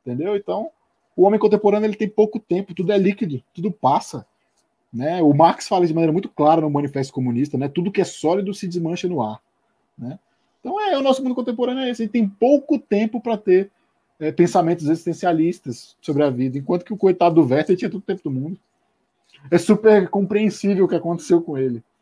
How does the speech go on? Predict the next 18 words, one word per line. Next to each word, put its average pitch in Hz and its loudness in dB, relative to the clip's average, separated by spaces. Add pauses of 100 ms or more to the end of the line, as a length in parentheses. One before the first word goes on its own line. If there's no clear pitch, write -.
(140)
do 135 -2
ponto 147 -2
de 139 -2
vista 139 -2
da, 143 0
da, 139 -2
da, 143 -2
das 147 0
ideias 139 2
do 143 2
mundo, 131 -4
né? 135 -6 (640)
Agora, 147 4
do 147 6
nosso 190 4
ponto 180 -4
de 170 -6
vista, 143 -6